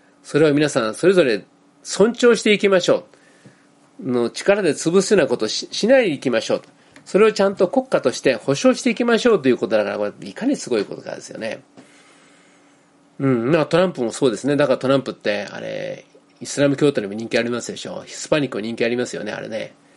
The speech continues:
そうなんですよ。信仰心持ってる人ってやっぱ分かりますよ、こうね。話聞いてればね、やってること見るとね。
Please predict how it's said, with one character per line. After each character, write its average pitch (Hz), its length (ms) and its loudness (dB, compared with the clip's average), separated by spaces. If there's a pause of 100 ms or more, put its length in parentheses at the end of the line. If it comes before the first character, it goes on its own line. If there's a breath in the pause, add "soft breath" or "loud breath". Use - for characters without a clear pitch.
(160 soft breath)
そ 151 160 4
う 135 40 6
な 101 80 0
ん 90 80 -10
で 95 60 -10
す - 120 -12
よ。 95 180 -8
信 165 260 0
仰 170 260 4
心 120 200 2
持 123 100 2
っ 131 40 0
て 131 100 -4
る 104 60 -2
人 101 160 -6
っ - 20 -6
て 101 100 -6
や 98 60 0
っ - 40 -6
ぱ 113 100 0
分 117 160 2
か 196 100 2
り 190 100 -2
ま 185 100 2
す 147 100 -4
よ、 95 100 0
こ - 180 -6
う - 20 -8
ね。 104 80 -6
話 117 340 -6
聞 113 120 -8
い - 20 -12
て 117 100 -6
れ 101 80 -2
ば 113 60 -2
ね、 135 120 2
や 123 120 2
っ - 20 -18
て 131 100 -4
る 131 60 0
こ 120 80 -2
と 107 120 -8
見 110 80 -6
る 107 80 -6
と 104 80 -8
ね。 104 200 -4